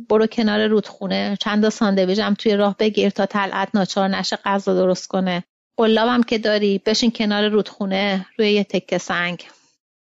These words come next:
توی حرف من دوید که «بیداری بابا؟» گفتم: «من شصت و پنج سال و سه ماه هست که بیدارم،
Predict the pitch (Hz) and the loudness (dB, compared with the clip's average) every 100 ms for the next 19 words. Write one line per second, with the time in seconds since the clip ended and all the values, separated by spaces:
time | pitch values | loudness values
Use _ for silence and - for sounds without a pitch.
0 | _ - 262 233 240 233 240 220 233 214 | _ -2 0 2 -2 0 0 2 2 2
1 | 202 214 - 226 226 - - - _ - | 0 -2 0 -2 -2 -8 -20 -20 _ -2
2 | 220 226 254 220 233 208 180 180 185 - | 2 2 2 2 2 2 2 0 -4 -12
3 | _ _ 208 - 254 240 233 226 262 269 | _ _ -6 -2 0 0 2 0 2 2
4 | 269 233 226 254 240 240 - 254 233 233 | 0 0 -2 -2 0 0 0 2 2 2
5 | - 233 240 220 226 214 - 226 202 196 | 2 2 4 2 0 -2 -4 -2 0 2
6 | 190 190 185 | 2 0 -2